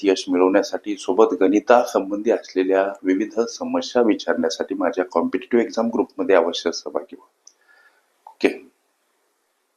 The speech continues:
रेल्वे प्रश्न, अंतर, वेळ,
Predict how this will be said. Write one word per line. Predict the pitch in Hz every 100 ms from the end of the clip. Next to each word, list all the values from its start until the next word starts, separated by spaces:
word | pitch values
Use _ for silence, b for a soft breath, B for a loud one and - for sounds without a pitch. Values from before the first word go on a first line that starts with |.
| _ _ _ _ _ _ _ _ _ _ _ _ _ _ _ _ _ _ _ _ _ _ -
रेल्वे | 104 113 127
प्रश्न, | 127 120 - 123
अंतर, | 95 92 - 104
वेळ, | 101 98